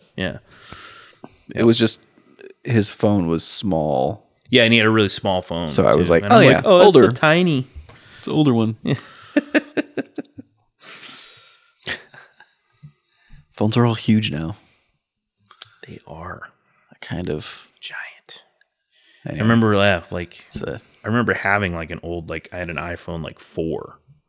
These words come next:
Speaker 1: And I was like, "Oh, yeah, it's an iPhone."
Speaker 2: Well, for a while, like, before we got into the
Speaker 1: It's so
Speaker 2: smartphone era,
Speaker 1: tiny.
Speaker 2: it was like they were doing everything they could to make the phone, your cell phone, as small as possible. And,
Speaker 1: Mm-hmm.
Speaker 2: you know, if you had, like, a really small one, that meant you were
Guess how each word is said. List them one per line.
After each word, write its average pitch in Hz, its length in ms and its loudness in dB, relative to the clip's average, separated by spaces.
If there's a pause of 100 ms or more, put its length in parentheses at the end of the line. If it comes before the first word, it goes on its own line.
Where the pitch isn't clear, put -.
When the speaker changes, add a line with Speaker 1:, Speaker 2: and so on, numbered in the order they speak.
(920)
Speaker 1:
And 90 100 -18
I - 20 -12
was 82 120 -12
like, 85 220 -12
"Oh, - 40 -10 (300)
yeah, 160 320 -10
it's - 120 -20
an - 60 -18
iPhone." 165 520 -12
Speaker 2:
Well, 131 80 2
for 175 180 4
a 160 40 6
while, 180 340 2
like, 113 140 2
before 117 260 6
we 104 80 8
got 98 80 6
into 85 120 2
the 80 40 0
Speaker 1:
It's - 80 0
so 101 80 0
Speaker 2:
smartphone 87 340 2
era, 69 460 0
Speaker 1:
tiny. - 100 -8
Speaker 2:
it 90 60 -2
was 82 200 -2
like 76 320 -2
they 80 120 2
were 78 180 2
doing 98 260 0
everything 107 300 2
they 90 120 2
could 101 240 0
to 110 100 -4
make 85 300 -4
the 98 80 -2
phone, 90 460 -2
your 98 120 0
cell 90 180 2
phone, 87 160 -4
as 76 80 -2
small 90 320 0
as 67 80 -2
possible. - 640 -6 (1000)
And, 64 460 -8
Speaker 1:
Mm-hmm. 90 380 -8 (140)
Speaker 2:
you - 100 -12
know, 62 160 -8
if - 160 -16
you 92 80 -4
had, 101 120 -4
like, 92 120 -2
a 87 40 0
really 87 240 2
small 120 420 4
one, 85 200 2
that 87 160 -2
meant 85 200 -2
you 78 180 -4
were 65 380 -6